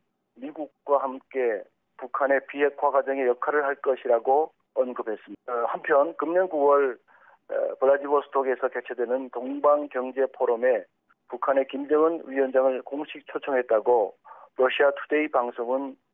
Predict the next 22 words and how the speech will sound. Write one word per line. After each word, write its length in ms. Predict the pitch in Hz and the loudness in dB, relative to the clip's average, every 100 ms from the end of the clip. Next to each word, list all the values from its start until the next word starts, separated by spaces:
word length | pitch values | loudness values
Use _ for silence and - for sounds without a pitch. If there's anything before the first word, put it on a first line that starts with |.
| _ - | _ -18
이미 200 | 120 127 | -10 -8
보도하고 460 | - 127 135 131 | 0 2 4 2
있습니다. 460 | 117 113 104 95 87 _ _ _ _ | -2 -6 -12 -10 -12 _ _ _ _
만약에 540 | - 131 143 135 147 151 - _ - - - | -2 2 2 4 2 2 -4 _ -20 -20 -8
문재인 500 | 135 151 160 165 156 | -4 0 2 2 0
대통령이 540 | 147 143 135 135 139 | -4 -4 -4 -2 -2
본 400 | - 131 139 127 - | 0 0 0 -8 -2
포럼에 400 | 143 147 143 143 139 | 2 4 4 2 0
참가한다면 760 | 185 165 139 123 117 120 107 90 _ _ _ _ - | -4 -2 -2 0 0 0 -2 -6 _ _ _ _ -2
남북러 960 | 131 147 151 139 143 - - 131 135 123 | 0 0 -2 -8 -8 -10 -2 2 4 2
정상회담이 720 | 123 123 131 120 123 120 117 | -4 -2 -2 -2 -2 -2 -4
이루어질 540 | 123 127 127 135 143 135 _ _ _ | -4 -2 0 -2 -6 -10 _ _ _
가능성이 540 | - 123 127 131 123 120 | -4 0 0 0 -4 -4
크고, 480 | 117 - 113 135 - _ _ _ _ | -6 0 2 2 -4 _ _ _ _
이 220 | 143 151 147 | -12 -6 -2
회담은 540 | 135 127 127 139 104 87 _ _ _ _ | 2 4 4 2 0 -8 _ _ _ _
철도와 760 | - 165 151 _ 156 143 139 135 | -4 -2 -2 _ 2 6 6 4
에너지 340 | 127 131 131 135 | 4 2 0 -4
관련 540 | - 117 117 120 113 - | -6 -4 -2 -4 -4 -12
협력 440 | - 151 151 147 - | -12 -6 -2 -2 0
사업의 360 | 131 117 131 131 | 2 2 0 -2
급진전을 840 | - 151 _ 269 262 131 123 143 | -6 -8 _ -14 -4 -2 0 -2